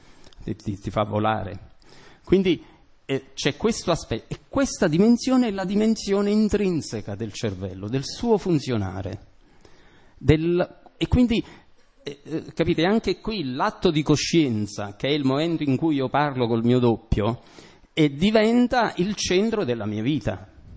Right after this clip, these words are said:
E quindi non è qualcosa che deve derivare, come in altri modelli, eh, sul cervello e sulla coscienza, da un qualche meccanismo particolare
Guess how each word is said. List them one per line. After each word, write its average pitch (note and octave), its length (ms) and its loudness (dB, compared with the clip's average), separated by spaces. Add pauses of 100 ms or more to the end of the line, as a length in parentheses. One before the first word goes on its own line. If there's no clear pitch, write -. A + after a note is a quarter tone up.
(500)
E C3+ 80 -2
quindi F#3+ 300 4
non D#3+ 400 6
è F#3 200 2
qualcosa D3+ 680 4
che B2 240 0
deve D3+ 320 6
derivare, C3+ 680 2
come A#2 180 -2
in A2+ 100 2
altri B2+ 320 0
modelli, A2+ 640 2 (460)
eh, G#2 800 4
sul A2 240 -4
cervello A2 720 0
e G2+ 80 0
sulla G#2+ 300 -2
coscienza, A#2 800 0 (280)
da B2+ 200 2
un C#3 220 4
qualche E3 400 2
meccanismo C#3 880 2
particolare B2+ 1080 -2